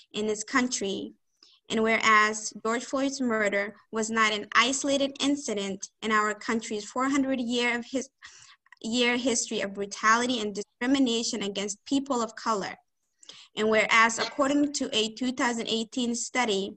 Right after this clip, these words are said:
from the University of Michigan, Rutgers University, and Washington University, police use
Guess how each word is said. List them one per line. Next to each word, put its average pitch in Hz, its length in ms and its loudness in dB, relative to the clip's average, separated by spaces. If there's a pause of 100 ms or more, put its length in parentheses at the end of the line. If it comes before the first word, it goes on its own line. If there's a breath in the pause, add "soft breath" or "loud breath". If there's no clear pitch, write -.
(400 loud breath)
from 226 160 0
the 208 80 2
University 254 920 0 (300)
of 226 120 -2
Michigan, 208 680 -2 (240)
Rutgers 233 440 0
University, 208 880 -2 (220 soft breath)
and 208 160 -2
Washington 233 720 0
University, 214 920 -2 (240 soft breath)
police 262 440 2
use 240 420 -4